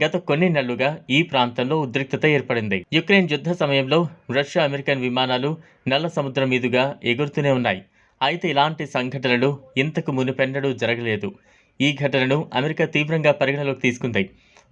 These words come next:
రష్యా ఉద్దేశపూర్వకంగానే దీన్ని నేలకూల్చినట్లు భావిస్తోంది. అంతర్జాతీయ గగనతలంలో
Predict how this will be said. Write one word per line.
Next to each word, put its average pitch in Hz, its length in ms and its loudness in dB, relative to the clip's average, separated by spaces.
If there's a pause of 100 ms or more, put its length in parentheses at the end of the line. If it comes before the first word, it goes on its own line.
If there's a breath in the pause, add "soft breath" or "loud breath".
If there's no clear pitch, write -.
రష్యా 151 260 2
ఉద్దేశపూర్వకంగానే 127 1080 0 (160)
దీన్ని 139 220 0
నేలకూల్చినట్లు 135 800 -2
భావిస్తోంది. 123 720 0 (300 soft breath)
అంతర్జాతీయ 160 540 0
గగనతలంలో 127 800 0